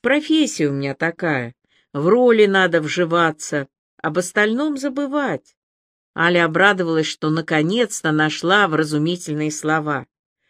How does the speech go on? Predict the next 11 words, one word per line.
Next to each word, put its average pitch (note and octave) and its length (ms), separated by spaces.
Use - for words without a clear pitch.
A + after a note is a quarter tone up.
«У A3+ 80
меня C#4+ 380
ведь C4+ 340
три D4+ 240
большие C4 520
роли C4+ 300
уже G3+ 280
сейчас, A#3+ 760
и B3+ 140
четвертую F#3 760
репетирую. D#3 760